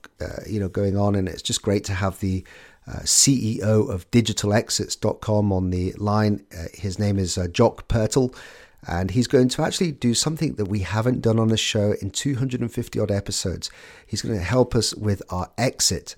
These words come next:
and, uh, it's obviously a very vital, important thing because that's why we get into the space. So, Jock, thank you very much for joining us on the show and coming onto the App Guy Podcast.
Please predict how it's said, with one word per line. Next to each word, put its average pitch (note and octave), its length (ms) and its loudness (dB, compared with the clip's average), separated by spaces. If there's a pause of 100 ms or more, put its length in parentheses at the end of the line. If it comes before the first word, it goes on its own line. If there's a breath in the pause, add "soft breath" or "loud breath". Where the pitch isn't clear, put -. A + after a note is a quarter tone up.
(100)
and, F#2+ 320 0
uh, G2 60 0
it's - 200 -2
obviously B2 300 0
a F2+ 60 0
very A#2 260 0
vital, G#2 420 -2
important G2+ 400 -2
thing F#2+ 220 0
because F#2 260 -4
that's - 240 -2
why G#2+ 160 0
we G#2 140 0
get G2 180 0
into G2+ 380 -2 (220 loud breath)
the G#2+ 100 -4
space. G2+ 500 2
So, A2 180 2
Jock, C3 360 8
thank B2+ 240 0
you A#2+ 60 2
very B2+ 220 8
much C3 240 4 (260 soft breath)
for - 120 -6
joining A2+ 320 4
us G2+ 160 -2
on G2 80 -2
the F#2+ 60 -2
show F#2 320 -2
and F#2 240 -6
coming G2 200 -6
onto F#2 160 -4
the F#2+ 120 -6
App F2+ 140 -6
Guy E2+ 120 -8
Podcast. E2 520 -10